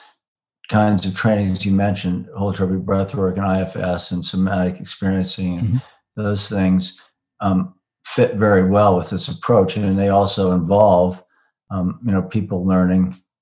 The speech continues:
Speaker 1: to be present with themselves. So,
Speaker 2: Mm-hmm.
Speaker 1: um, each person is gonna have a different combination of experiences and inclinations.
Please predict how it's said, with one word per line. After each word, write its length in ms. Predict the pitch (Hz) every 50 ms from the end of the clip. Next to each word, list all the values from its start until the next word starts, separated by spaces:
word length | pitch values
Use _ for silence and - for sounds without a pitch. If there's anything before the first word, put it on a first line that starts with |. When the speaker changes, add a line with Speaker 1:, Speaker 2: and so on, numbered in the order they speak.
| _ _
Speaker 1:
to 100 | - 90
be 180 | 80 92 90 82
present 480 | 82 - - 101 95 90 90 92 90
with 160 | - 87 87
themselves. 640 | - 90 82 - - 110 107 95 85 82 - - -
So, 380 | - - 92 90 90 85 85 - - - - - _ _ _ -
Speaker 2:
Mm-hmm. 160 | 113 90 101
Speaker 1:
um, 240 | 90 95 95 - - _ _ _ _ _ _ _ _ _ _ _ _ _ _ _ _ _ _ _ _ _
each 280 | - 135 135 123 - 113
person 400 | - 123 123 120 113 - 117 110
is 240 | 104 98 92 - 131
gonna 260 | 123 110 101 101 92
have 300 | 87 101 101 98 92 92
a 100 | 113 107
different 400 | 92 87 110 98 - 107 98 -
combination 800 | - 107 104 101 98 98 95 98 110 117 117 - - 95 92 90
of 240 | 90 87 90 - - _ _ - _ _ _
experiences 840 | 101 92 - - - 117 107 101 98 95 90 - - 101 92 85 98
and 120 | 95 92
inclinations. 1080 | 95 98 92 - - 95 95 98 101 104 101 101 - - - 101 92 - - - _